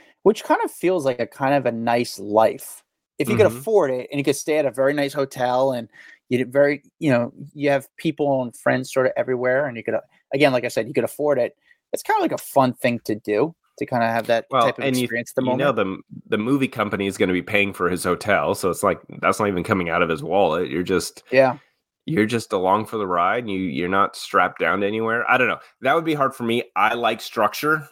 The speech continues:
Speaker 2: but it, it, it does sound interesting.
Speaker 1: Yeah.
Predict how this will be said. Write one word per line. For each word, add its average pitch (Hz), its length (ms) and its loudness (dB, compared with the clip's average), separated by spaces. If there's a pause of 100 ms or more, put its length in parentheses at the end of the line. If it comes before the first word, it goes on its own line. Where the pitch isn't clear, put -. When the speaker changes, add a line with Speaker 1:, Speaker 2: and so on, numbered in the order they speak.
(140)
Speaker 2:
but 107 360 -2
it, 113 120 -2
it, 123 120 2
it 117 160 -4
does 123 220 2
sound 110 400 0
interesting. - 720 -8 (380)
Speaker 1:
Yeah. 123 260 2